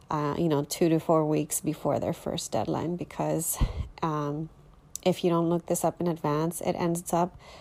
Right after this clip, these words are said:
costing you a lot more money. And I know that if you're like me and you're low income in first gen, it's really hard and it becomes another hurdle, another thing that gets in your way of applying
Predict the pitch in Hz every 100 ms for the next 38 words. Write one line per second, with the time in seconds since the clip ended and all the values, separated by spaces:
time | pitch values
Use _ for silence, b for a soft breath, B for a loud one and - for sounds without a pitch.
0 | B B - 170 175 - 180 180 170 165
1 | 160 - 160 151 151 156 160 160 156 156
2 | 156 160 160 160 - 165 - 160 156 151
3 | 160 147 151 151 147 147 143 143 147 151
4 | 147 165 151 156 160 - - 151 165 185
5 | B B B B 170 165 - 165 165 175
6 | 170 165 160 151 156 156 156 156 - 160
7 | 156 151 143 139 139 147 151 147 143 147
8 | - 151 147 147 147 - 156 147 143 143
9 | 139 139 - 143 143 - 147 - 143 135
10 | 139 143